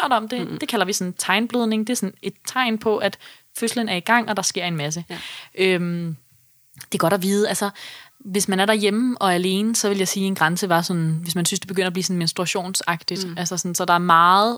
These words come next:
Speaker 1: frisk blødning, som er helt rødt.
Speaker 2: Mm.
Speaker 1: Øhm, så vil jeg ringe ind til fødeafdelingen og lige snakke med os. Men, men der må gerne komme, altså, der må gerne være røde striber, der må gerne være
Speaker 2: Mm.
Speaker 1: rødt slim, der må gerne også være sådan blødning.
Speaker 2: Mm.
Speaker 1: Øhm, det er egentlig godt nok. Men det er selvfølgelig en af de ting, som vi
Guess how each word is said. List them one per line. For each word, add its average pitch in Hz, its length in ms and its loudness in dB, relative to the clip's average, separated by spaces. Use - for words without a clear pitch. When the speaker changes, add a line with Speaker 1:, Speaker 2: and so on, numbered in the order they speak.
Speaker 1:
frisk - 460 0
blødning, 190 300 -2
som 185 120 -4
er 165 40 -2
helt 185 340 -6
rødt. - 220 -6
Speaker 2:
Mm. 185 180 -4
Speaker 1:
Øhm, 165 540 -2
så 208 120 0
vil 202 100 2
jeg 175 120 0
ringe 175 180 -2
ind 165 80 -4
til - 80 -4
fødeafdelingen 170 360 0
og 165 60 -2
lige 170 120 -2
snakke 170 300 -2
med 156 100 -2
os. 160 240 -4
Men, 165 220 -2
men 165 180 0
der 151 60 0
må 143 100 -4
gerne 151 260 0
komme, 190 320 0
altså, 156 140 -6
der 151 60 -6
må 147 60 -10
gerne 151 200 -2
være 190 100 2
røde 170 280 2
striber, 208 400 0
der 190 80 0
må 165 80 -2
gerne 165 240 -2
være 160 160 2
Speaker 2:
Mm. 151 40 -2
Speaker 1:
rødt 156 160 0
slim, 208 340 -2
der 175 60 0
må 151 80 -2
gerne 180 320 2
også 185 140 0
være 160 240 0
sådan 143 400 -4
blødning. 165 480 0
Speaker 2:
Mm. 190 300 -4
Speaker 1:
Øhm, 151 400 0
det 214 240 0
er 214 120 -2
egentlig 226 420 -6
godt 220 180 -2
nok. 226 220 -4
Men 202 180 -2
det 254 80 2
er 262 40 4
selvfølgelig 247 320 -2
en 240 60 0
af 233 40 0
de 247 80 0
ting, 233 240 -2
som 202 200 -2
vi 220 220 0